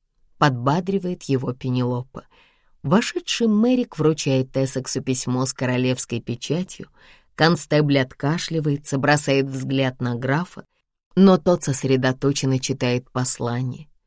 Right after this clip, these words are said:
К ней, словно к солнцу, тянут лепестки, оранжевые бархатцы в саду.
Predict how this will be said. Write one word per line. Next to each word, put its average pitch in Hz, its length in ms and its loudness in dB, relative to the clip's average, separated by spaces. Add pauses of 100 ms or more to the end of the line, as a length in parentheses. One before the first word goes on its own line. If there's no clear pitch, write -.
(380)
К - 80 -6
ней, 165 400 4
словно 151 800 6
к - 60 -8
солнцу, 160 920 2
тянут 143 800 0
лепестки, 135 960 -2 (640)
оранжевые 170 720 4
бархатцы 135 1040 -2
в - 40 -8
саду. 120 520 -4